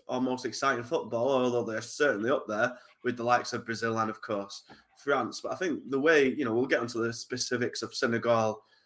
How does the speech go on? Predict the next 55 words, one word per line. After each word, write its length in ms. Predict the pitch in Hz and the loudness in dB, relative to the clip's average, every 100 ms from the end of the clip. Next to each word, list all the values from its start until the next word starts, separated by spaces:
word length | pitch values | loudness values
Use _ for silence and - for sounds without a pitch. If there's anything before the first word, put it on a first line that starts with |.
| _ _ - | _ _ -6
um, 400 | 113 107 104 - | -2 0 -2 -2
momentarily, 560 | 117 104 107 185 123 104 | -2 -2 4 6 6 4
but 280 | 117 - | 0 0
just 280 | 185 - - | -4 -8 -4
general, 540 | - 165 170 120 104 - | 2 4 4 2 0 -4
um, 220 | 123 113 | -2 0
in 80 | 117 | 0
the 60 | 113 | 0
tournament 360 | 120 110 107 | 2 2 0
so 180 | - 107 | -2 -2
far, 260 | - 127 120 | 2 2 2
since 240 | 117 113 | 0 -6
it's 160 | 101 - | -6 -4
your 240 | 101 101 - | -4 -4 -6
first, 300 | 113 - 117 | -6 -2 0
um, 300 | 104 104 - _ _ _ - | 0 -2 -6 _ _ _ -6
your 100 | 120 | -4
first 220 | 117 - | -2 -2
time 200 | 120 110 | 0 0
back 160 | 113 117 | 0 -2
on 80 | 110 | -4
the 60 | |
pod 220 | - 110 - | -2 -2 0
since 200 | 151 147 | -4 -4
the 80 | - | -4
preview. 340 | 101 98 107 | -2 0 0
What, 220 | 165 - | 0 0
what 100 | 208 | -2
have 80 | 208 | -2
you 40 | 190 | 2
made 220 | 185 190 | 2 4
of 60 | |
them? 100 | 143 | 2
'Cause 100 | 131 | 2
I 40 | 185 | 0
just 180 | 135 - | -2 0
thought 160 | 120 | 0
they've 100 | 117 | -2
been 160 | 120 117 | -4 -2
so 520 | - 170 147 139 139 _ _ _ _ | 2 6 8 8 4 _ _ _ _
kind 160 | 143 139 | -2 0
of 60 | |
just 160 | 123 120 | 0 -6
efficient. 680 | 113 - 170 - 190 143 - | -8 0 0 6 6 6 4
No, 200 | 139 143 | 4 2
there's 260 | 143 151 | 0 -2
just 180 | 151 190 | -2 2
been 140 | 190 156 | 2 2
such 240 | - - | -4 -2
a 60 | 151 | 0
lack 320 | 156 151 - | 0 -2 -4
of 80 | 143 | -6
stress 420 | - 151 151 - | 2 2 2 0
that 240 | 120 92 | 0 0
we 100 | 113 | 0